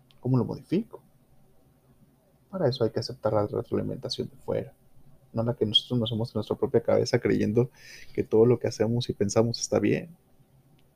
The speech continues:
Cuando somos nuestros propios evaluadores, créeme,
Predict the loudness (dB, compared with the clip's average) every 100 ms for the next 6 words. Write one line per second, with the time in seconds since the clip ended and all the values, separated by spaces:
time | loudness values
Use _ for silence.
0 | _ _ -20 0 2 2 2 2 4 2
1 | 0 -6 -4 -2 0 -2 0 2 4 6
2 | 6 4 2 -4 -12 -20 -20 _ 0 0
3 | 0